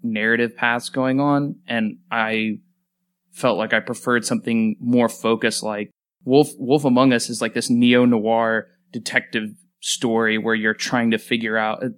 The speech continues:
if you've ever read Fables, um, uh, the Vertigo comic, it's, it's a prequel to that, and you're investigating a murder. Um, and then Tales from the Borderlands is, like, an adventure, science fiction,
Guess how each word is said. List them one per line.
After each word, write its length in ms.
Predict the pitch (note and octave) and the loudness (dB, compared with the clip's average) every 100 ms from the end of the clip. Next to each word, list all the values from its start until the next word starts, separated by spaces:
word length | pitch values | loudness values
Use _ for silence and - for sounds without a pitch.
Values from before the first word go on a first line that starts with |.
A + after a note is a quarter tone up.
| _ | _
if 120 | C3+ C#3+ | -4 0
you've 120 | C3+ | 4
ever 200 | C#3 C3 | 4 4
read 240 | B2+ A2 | 2 0
Fables, 800 | - A#2+ A#2+ G#2+ G2+ F2+ - - _ _ _ _ - | 0 2 2 0 -8 -10 -10 -12 _ _ _ _ -4
um, 440 | A2 G#2 G2 - _ _ _ _ _ - | -2 -2 -4 -10 _ _ _ _ _ -8
uh, 320 | A2 G2+ G2+ G#2+ | -4 -2 -4 -4
the 160 | A#2+ | -6
Vertigo 420 | A#2 B2 A2 A2 | 2 4 6 2
comic, 400 | G#2 A#2 G#2+ G#2 | 0 0 -2 -2
it's, 160 | A#2+ - _ _ - | -6 -10 _ _ -8
it's 160 | B2+ A2 | -6 -4
a 140 | G2 _ | -6 _
prequel 520 | - D#3 C3+ A#2+ G#2 F#2+ | -2 0 0 -2 -8 -8
to 120 | G#2+ | -8
that, 320 | G2+ G2+ F#2 _ _ _ _ | -6 -6 -8 _ _ _ _
and 140 | A#2+ B2+ | -4 0
you're 160 | A#2 A#2 | 2 0
investigating 600 | A2+ A#2 - A#2 A2+ G#2 | 0 0 -2 -4 -4 -4
a 40 | |
murder. 540 | G#2 A2 G#2+ F#2+ F2 _ _ _ _ _ A2+ | -2 -2 -2 -4 -8 _ _ _ _ _ -6
Um, 400 | G#2+ F#2+ F#2 - _ _ _ _ _ _ _ _ C3+ | -6 -4 -8 -14 _ _ _ _ _ _ _ _ 2
and 140 | C3+ | 4
then 180 | B2 A2 | 6 4
Tales 340 | - B2+ B2 | 2 2 2
from 120 | C3 A2+ | 0 -2
the 80 | |
Borderlands 520 | G#2 A#2+ A#2 A2 G#2+ G#2+ | 2 4 4 2 0 -2
is, 100 | A2 | -4
like, 140 | G#2+ | 0
an 80 | A2 | 0
adventure, 1080 | G#2+ G#2 A2+ A2+ G#2+ A2+ A2 G#2 G2+ G2 _ _ _ - | -2 -4 0 2 2 -2 0 -2 -4 -8 _ _ _ -12
science 420 | - B2 A2 - | -4 0 -2 -2
fiction, 640 | A2+ - A#2 G#2+ G#2 | -6 -4 -2 -2 -4